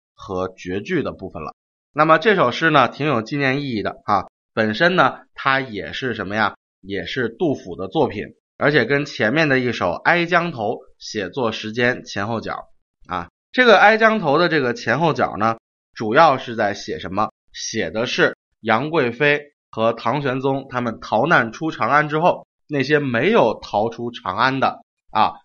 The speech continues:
陷落在长安城里被叛军俘虏的那些皇亲国戚们的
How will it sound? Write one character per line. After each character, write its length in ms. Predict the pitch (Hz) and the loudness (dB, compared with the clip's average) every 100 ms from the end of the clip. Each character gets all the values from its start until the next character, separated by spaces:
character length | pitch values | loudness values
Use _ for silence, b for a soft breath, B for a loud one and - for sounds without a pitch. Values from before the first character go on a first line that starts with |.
| - | -16
陷 360 | - - 202 | -4 4 6
落 240 | 139 135 110 | 6 4 4
在 220 | 107 95 | 2 0
长 200 | - 104 | 0 2
安 160 | 123 | 2
城 260 | 127 104 113 | 0 -8 -6
里 180 | 107 - _ _ | -8 -10 _ _
被 160 | 143 120 | 0 0
叛 400 | 113 - 170 127 | 0 0 0 0
军 260 | 151 165 | -4 -4
俘 340 | 170 - 135 202 | -4 -10 -2 2
虏 240 | 165 78 | 2 0
的 220 | 87 107 - _ - | -2 -4 -4 _ -10
那 160 | 110 | -8
些 160 | 104 107 | -4 -6
皇 360 | - 104 107 | -4 -4 -4
亲 300 | 151 175 175 | -4 -4 -4
国 180 | 165 113 | -2 -4
戚 260 | 135 - 190 | -4 -4 -2
们 200 | 107 92 | -2 -4
的 160 | 92 | -6